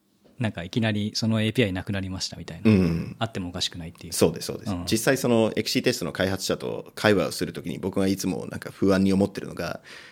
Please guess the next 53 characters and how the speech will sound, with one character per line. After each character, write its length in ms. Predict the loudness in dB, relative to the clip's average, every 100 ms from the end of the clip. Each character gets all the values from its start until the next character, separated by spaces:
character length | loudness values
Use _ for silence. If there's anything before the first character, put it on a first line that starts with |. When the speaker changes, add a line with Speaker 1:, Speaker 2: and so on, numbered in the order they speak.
| -20 -8
Speaker 2:
や 100 | -4
っ 20 | 2
ぱ 100 | 2
り 60 |
な 80 | 2
ん 20 |
か 100 | -2
こ 200 | -4 -4
う、 60 | -2
こ 180 | 4 4
う 60 |
い 40 | 4
う 40 |
ふ 60 | 4
う 60 |
に 120 | 2
こ 120 | 4 6
れ 340 | 8 8 6
う 80 | 2
ま 100 | 4
く 120 | 4
や 120 | 0 2
ら-、 160 | 0 2
や 180 | 2 4
れ 60 |
な 100 | 2
い 40 | 0
ん 40 |
で 80 | -2
す 120 | -4
よ 80 | -6
み 100 | -6
た 100 | -8
い 40 |
な 100 | -6
話 300 | -6 -4 -4
を 100 | -4
し 80 | -4
て 80 | -4
る 80 | 0
と、 320 | 0 0 -2 -14 _
「あ、 160 | 6 8
じ 80 | 8
ゃ 20 |
あ 20 |
そ 120 | 4
の 120 | 4 4
エ 40 |
ー 60 | 6
ピ 80 |
ー 60 | 6
ア 40 |
イ 200 | 6 4